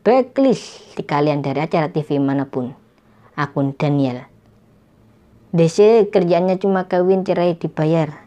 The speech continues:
Harusnya nggak usah dikasih panggung. Nggak usah dikasih endorse nikah. Apalagi nikah dibuat gimmick,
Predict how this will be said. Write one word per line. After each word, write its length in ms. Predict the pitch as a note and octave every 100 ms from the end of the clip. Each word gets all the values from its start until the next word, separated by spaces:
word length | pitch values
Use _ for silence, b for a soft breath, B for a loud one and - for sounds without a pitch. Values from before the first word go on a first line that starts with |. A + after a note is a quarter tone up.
| _
Harusnya 400 | - D3 C#3 D#3+
nggak 160 | D3 C#3+
usah 400 | D3+ E3 A3+ G#3+
dikasih 480 | G#3 D3 C#3 - C#3
panggung. 400 | C#3 C3+ D#3 B2+ _ _ b b b -
Nggak 80 | C#3
usah 200 | C#3+ A#3
dikasih 400 | A3+ G3+ D3 D3
endorse 320 | C#3+ C3+ C3+ -
nikah. 400 | C3+ B2+ C3+ - _ _ _ D3
Apalagi 560 | C3+ C#3 C#3 C#3 C3+
nikah 320 | C3+ C#3+ D3
dibuat 480 | C#3+ C#3+ - A#3+ -
gimmick, 320 | G3 E3 C#3+